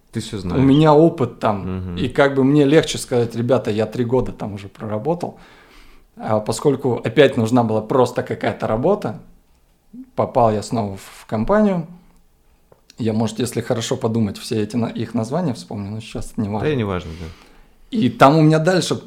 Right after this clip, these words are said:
Speaker 2: пошел рост. <laughs> Причем, знаешь, такой тоже рост забавный очень.
Speaker 1: Ага.
Speaker 2: Я не знаю, как, я, к сожалению, не работал ни разу в компаниях, там, типа Яндекс,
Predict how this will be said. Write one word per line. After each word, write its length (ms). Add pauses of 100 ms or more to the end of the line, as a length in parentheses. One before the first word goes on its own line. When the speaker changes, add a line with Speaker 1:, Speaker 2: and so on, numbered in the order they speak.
(260)
Speaker 2:
пошел 340
рост. 300 (320)
<laughs> 280
Причем, 300
знаешь, 220
такой 340
тоже 300
рост 220
забавный 460
очень. 380
Speaker 1:
Ага. 300 (360)
Speaker 2:
Я 120
не 100
знаю, 280
как, 340
я, 160
к 40
сожалению, 380
не 100
работал 380
ни 140
разу 240
в 80
компаниях, 520
там, 180
типа 240
Яндекс, 460